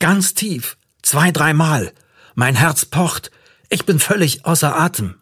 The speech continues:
Ich kneife die Augen zusammen, so blendet die Sonne.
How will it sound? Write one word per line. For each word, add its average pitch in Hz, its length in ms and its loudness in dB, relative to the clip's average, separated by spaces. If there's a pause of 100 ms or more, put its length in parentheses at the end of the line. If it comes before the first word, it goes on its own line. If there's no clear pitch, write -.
(720)
Ich 113 220 -4
kneife 139 480 2
die 120 180 0
Augen 131 340 0
zusammen, 123 540 2
so 131 240 0
blendet 117 580 -2
die 135 120 0
Sonne. 110 440 0